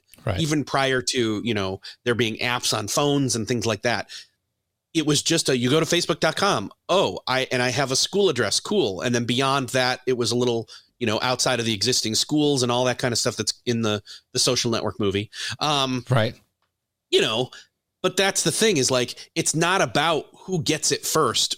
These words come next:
Speaker 2: or what they're using it for anymore. It's about what's the actual value of the metaverse.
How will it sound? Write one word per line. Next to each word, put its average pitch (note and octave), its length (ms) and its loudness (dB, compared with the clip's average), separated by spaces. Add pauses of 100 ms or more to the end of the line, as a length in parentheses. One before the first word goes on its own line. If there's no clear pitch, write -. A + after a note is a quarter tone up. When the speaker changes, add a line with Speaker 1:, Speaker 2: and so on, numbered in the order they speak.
Speaker 2:
or B2 140 2
what B2+ 160 0
they're A#2+ 100 0
using C3+ 320 2
it - 120 -4
for A2+ 200 2
anymore. G2+ 540 -2
It's C#3+ 160 2
about D3 440 0 (500)
what's D3+ 340 0
the A#3 240 0
actual C#3 720 0
value G2 840 0 (600)
of A#2 560 0 (340)
the B2+ 100 -2
metaverse. A2+ 760 0